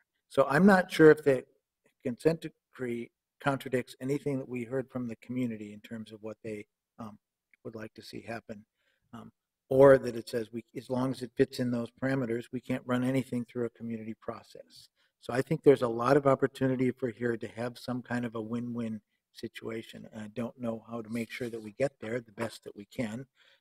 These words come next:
I think that this resolution is a good start. And even though there's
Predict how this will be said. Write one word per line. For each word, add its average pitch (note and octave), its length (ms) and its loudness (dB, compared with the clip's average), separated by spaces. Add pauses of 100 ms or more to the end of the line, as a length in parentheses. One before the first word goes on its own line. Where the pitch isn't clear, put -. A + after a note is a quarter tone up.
(140)
I A#2 60 -10
think A#2 220 -10
that A#2 260 -12
this A2+ 220 -12
resolution A#2 540 -8
is G#2+ 160 -18
a A2 40 -20
good A2+ 220 -12 (440)
start. A#2+ 300 -2 (540)
And B2 220 -10
even E3 260 8
though D3+ 180 12
there's C3+ 220 8